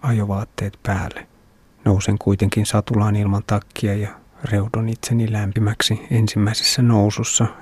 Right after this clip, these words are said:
joka vie pois kaupungista. Sitten tie tasoittuu.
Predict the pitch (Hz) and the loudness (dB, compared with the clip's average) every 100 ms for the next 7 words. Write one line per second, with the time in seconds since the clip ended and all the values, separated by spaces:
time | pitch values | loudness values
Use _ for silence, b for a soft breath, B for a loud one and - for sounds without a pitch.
0 | - 113 - 95 101 - 107 104 - 98 | -4 0 2 0 -2 -2 -2 -2 0 0
1 | 92 - 98 117 - - - b b b | 0 -2 -6 -8 -10 -12 -16 b b b
2 | b - - - 101 95 98 - 98 - | b -6 -6 0 0 4 2 2 0 0
3 | 92 - 117 | -4 -6 -8